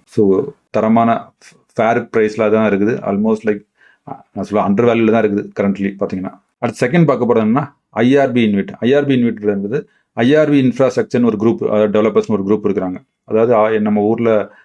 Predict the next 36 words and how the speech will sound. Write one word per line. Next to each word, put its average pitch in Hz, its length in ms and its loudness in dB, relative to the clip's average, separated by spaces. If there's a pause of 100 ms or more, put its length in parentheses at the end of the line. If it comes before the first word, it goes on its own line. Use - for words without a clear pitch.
(140)
பண்ற 107 360 0
நிறைய 104 420 0 (100)
ஹைவேஸ்க்குலாம் 131 340 2 (140)
இவங்க 113 340 0
வந்து, 104 220 -4 (120)
ஹை-, 101 240 -10
ஹைவேஸ் 131 300 2
ப்ராஜெக்ட்லாம் 113 360 0
இவங்க 110 220 0
சைடுல 104 200 0
தான் 107 140 -2
பண்ணிட்டு 98 240 -4
இருக்காங்க. 95 400 -10 (400)
So, 127 180 0
எப்படி 123 320 2
பவர் 127 260 2
கிரிட் 135 140 0
நிறைய 117 300 2
இடத்துல 113 160 -2
இருக்குது, 113 260 2
ஆனா 110 440 0
பவர் 113 280 0
கிரிட் 110 180 -4
இன்ஃப்ராஸ்ட்ரக்-, 123 720 -2
ஆ, 98 380 -4
Invit 147 280 2
வந்து 127 220 2
ஒரு 120 140 4
சர்டன் 110 140 -4
ப்ராஜெக்ட் 110 260 2
மட்டும் 104 200 -6
ஹேண்டில் 104 180 -4
பண்றாங்க 95 320 -6
இல்லையா? 98 160 -8 (360)
அதே 123 300 0
மாதிரி 131 380 0